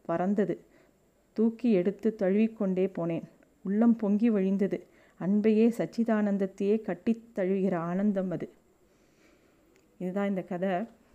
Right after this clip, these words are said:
ரொம்ப நெகிழ்ச்சியான கதை. நம்மளும் பல இடங்கள்ல இந்த மாதிரி குழந்தைய பார்த்துக்க வர குழந்-, ஆ, சின்ன பெண்களை, வேலை செய்கிற பெண்களை எல்லாம் பார்த்துருக்கோம். நிலை கதையில கூட கோமதி,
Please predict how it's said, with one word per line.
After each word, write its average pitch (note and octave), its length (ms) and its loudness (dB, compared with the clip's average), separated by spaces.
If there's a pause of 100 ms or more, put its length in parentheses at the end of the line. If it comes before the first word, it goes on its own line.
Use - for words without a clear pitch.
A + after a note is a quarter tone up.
(400)
ரொம்ப G#3+ 200 -2
நெகிழ்ச்சியான A3 720 0
கதை. G3+ 240 -6 (240)
நம்மளும் A3+ 580 0
பல G3+ 340 -2
இடங்கள்ல G#3+ 720 2 (300)
இந்த G3 260 2
மாதிரி G#3 540 2
குழந்தைய G#3+ 340 4 (100)
பார்த்துக்க G3+ 320 -2
வர G3 340 0 (100)
குழந்-, G3 360 -2
ஆ, F#3+ 340 0
சின்ன G#3 280 0
பெண்களை, F#3+ 480 0 (440)
வேலை G3+ 240 2
செய்கிற G3 280 0
பெண்களை F#3 460 0 (600)
எல்லாம் G3 280 -2
பார்த்துருக்கோம். - 480 -4 (220)
நிலை G#3+ 420 6
கதையில G3 320 2
கூட G3+ 200 0
கோமதி, G3 580 0